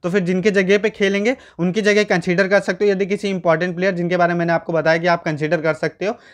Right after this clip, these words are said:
यदि उनकी जगह पे खेल रहे हैं तब आप इनको कंसीडर कर सकते हो, और यदि उनके जगह पे नहीं होके किसी और के जगह पे खेल रहे हैं, एवरेज प्लेयर के जगह पे, तो फिर आप मतलब चाह के भी नहीं ले पाएंगे इनको, फिर ऑप्शन ही खत्म हो जाएंगे ना।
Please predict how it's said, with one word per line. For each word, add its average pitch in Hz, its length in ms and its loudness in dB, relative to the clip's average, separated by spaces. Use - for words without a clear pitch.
यदि 170 160 2
उनकी 185 240 2
जगह 214 220 2
पे 208 120 0
खेल 196 220 0
रहे 208 140 2
हैं 247 60 -4
तब 180 120 2
आप 185 160 4
इनको 175 180 0
कंसीडर 175 360 -2
कर 175 120 2
सकते 180 260 -2
हो, 202 60 2
और 190 60 -2
यदि 190 160 0
उनके 185 240 -2
जगह 185 200 0
पे 180 100 -4
नहीं 180 180 0
होके 180 260 -4
किसी 180 260 -4
और 165 180 2
के 233 80 -6
जगह 185 220 -2
पे 180 120 -4
खेल 180 180 -2
रहे 185 140 -2
हैं, 175 60 0
एवरेज 165 260 0
प्लेयर 180 220 -2
के 180 100 -2
जगह 175 220 0
पे, 208 140 0
तो 208 100 2
फिर 233 200 2
आप - 300 2
मतलब 147 440 -4
चाह 185 180 0
के 208 120 0
भी 220 80 0
नहीं 208 260 2
ले 196 140 2
पाएंगे 127 300 -2
इनको, 120 320 -8
फिर 170 100 -2
ऑप्शन 170 420 -2
ही 208 80 -2
खत्म 175 280 -2
हो 170 80 0
जाएंगे 147 240 -2
ना। 175 120 0